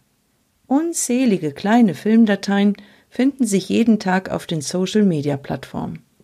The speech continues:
In lustiger, banaler, geistreicher, witziger oder dokumentarischer Form spiegelt sich hier die momentane Virusepidemie in meist bewegten Bildern wider.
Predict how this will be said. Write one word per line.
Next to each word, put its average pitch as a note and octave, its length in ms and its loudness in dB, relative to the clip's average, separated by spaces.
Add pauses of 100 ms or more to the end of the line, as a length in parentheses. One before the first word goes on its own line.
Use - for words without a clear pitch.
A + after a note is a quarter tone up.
(520)
In F#3 160 0
lustiger, C4+ 640 2 (240)
banaler, G#3 760 2 (200)
geistreicher, A#3 840 2
witziger A#3+ 540 0
oder F3+ 160 -2
dokumentarischer F#3 880 -2
Form G3 420 -2 (540)
spiegelt D4 460 0
sich G#3 140 0
hier A3+ 180 2
die G3+ 100 2
momentane F3+ 720 0
Virusepidemie G#3 1040 0 (380)
in G#3+ 160 4
meist F#3 400 0
bewegten F#3+ 500 0
Bildern D3 420 -2
wider. - 320 -12